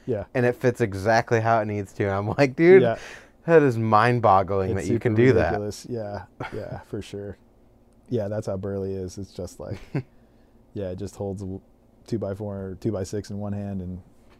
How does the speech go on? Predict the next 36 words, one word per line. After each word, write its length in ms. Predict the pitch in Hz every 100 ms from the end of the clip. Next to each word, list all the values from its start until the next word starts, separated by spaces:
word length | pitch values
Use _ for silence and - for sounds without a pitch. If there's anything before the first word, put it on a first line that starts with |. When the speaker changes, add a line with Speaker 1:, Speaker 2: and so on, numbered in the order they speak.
| _
Speaker 1:
saw 300 | - 101 101
in 60 | 98
the 100 | 98
other, 320 | 101 101 98
and 200 | 95 92 -
yeah. 240 | 101 90 - _ _ _ _ _
He 100 | -
might 200 | 123 113
Speaker 2:
<laughs> 80 | 113
Speaker 1:
make, 140 | 101
like, 200 | 110 104 - _
a 20 |
couple 220 | - 113
pencil 320 | 98 110 117 120
marks, 300 | 127 127 -
but 300 | 113 98 87 _ _ _ _ _ _
there's, 240 | 117 110
like, 380 | 196 101 90 - - _ _ _ _ _ _
there's 200 | - 101
the, 320 | 95 92 87 85 _ _ -
the 100 | 95
width 280 | 110 127
of 80 | 113
the 60 | 104
board, 500 | 98 95 92 113 120 _ _ _ _ _ -
then 160 | 101
there's, 380 | 98 95 92 -
like, 200 | 92 92 _ _ _ _ _ - 120
the 120 | 98 113
angle 340 | 113 110 104
of 160 | 98 92
the 120 | 92 - _ _ -
templates 800 | 113 107 110 101 90 - - - _ _ _ _ _ _ _ -
in 280 | 113 98 101
one 200 | 123 127
plane, 500 | - 98 98 101